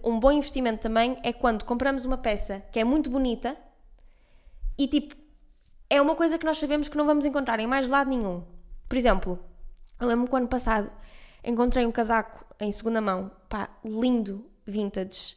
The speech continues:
Ah, por acaso o casaco era da Burberry, tipo, eu nunca tinha tido nada de uma marca tão cara, atenção, tipo, não é uma cena comum, mas eu lembro-me que eu vi, ele era em segunda mão, e eu vesti-o e eu pensei assim,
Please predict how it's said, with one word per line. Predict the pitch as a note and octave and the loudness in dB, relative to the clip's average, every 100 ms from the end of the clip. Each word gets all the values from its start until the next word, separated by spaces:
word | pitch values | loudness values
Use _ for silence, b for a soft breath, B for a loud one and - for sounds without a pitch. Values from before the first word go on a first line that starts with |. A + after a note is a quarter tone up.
| _ | _
Ah, | G#3 F#3+ | -4 -2
por | E4 | 0
acaso | B3+ A3+ | 0 0
o | A3+ | 0
casaco | A3+ A3+ A3 | 0 0 0
era | G#3 | 0
da | G3+ | 0
Burberry, | G3 F#3 F#3+ | 2 0 -2
tipo, | G3+ - | -6 -4
eu | G3 | -2
nunca | A#3 A#3+ | 0 0
tinha | B3 A#3 | 0 -2
tido | A3 A3 | 0 0
nada | G#3 G3+ G#3+ G#3 | 0 0 -2 -4
de | G#3+ | -2
uma | G3+ | 0
marca | G3+ G3+ | 0 -2
tão | G3+ G3+ | -6 -4
cara, | F3+ F3 G#3 - | -4 -4 -6 -6
atenção, | G3 F#3 F#3+ F#3 F#3 | -6 -4 -4 -4 -6
tipo, | - G3 G3 | -8 -6 0
não | G3+ | 4
é | G#3 | 4
uma | G#3+ | 4
cena | G#3+ G#3+ G#3 | 2 -2 -2
comum, | G3+ - G#3 G3+ A3+ - b b b b b b | -4 -4 -2 -4 -6 -10 b b b b b b
mas | B3 B3+ | 0 2
eu | |
lembro-me | D4+ D#4+ D#4+ | 2 4 2
que | D#4 D4 | 0 -2
eu | |
vi, | A#3+ G#3+ | -2 -4
ele | G#3 A#3 | -2 0
era | |
em | B3+ | 0
segunda | B3+ B3 A#3+ | -2 -4 -2
mão, | G3+ G3 - | -2 -4 -4
e | B3 | -2
eu | |
vesti-o | C#4 - - A#3 B3 | -2 -6 -8 -2 -2
e | |
eu | B3 | 0
pensei | A#3+ A#3 A3+ | -2 -2 -6
assim, | G#3 G3+ G3 | -6 -10 -12